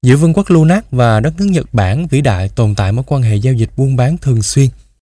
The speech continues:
Các nhà văn Nhật Bản chắc hẳn cũng có đề cập tới những Stroubrug.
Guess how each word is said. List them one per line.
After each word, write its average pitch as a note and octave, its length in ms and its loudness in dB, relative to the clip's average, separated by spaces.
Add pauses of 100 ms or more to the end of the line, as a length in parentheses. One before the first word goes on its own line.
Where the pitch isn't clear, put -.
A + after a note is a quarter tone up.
(520)
Các G#3 160 0
nhà D#3 120 4
văn D#3 160 4
Nhật B2 180 2
Bản A2+ 300 0
chắc G3+ 160 -4
hẳn C3 300 -2
cũng A2+ 200 -2
có E3 120 0
đề C3 140 2
cập G#2+ 300 -2
tới C#3+ 160 2
những C#3+ 160 0
Stroubrug. D3 400 -2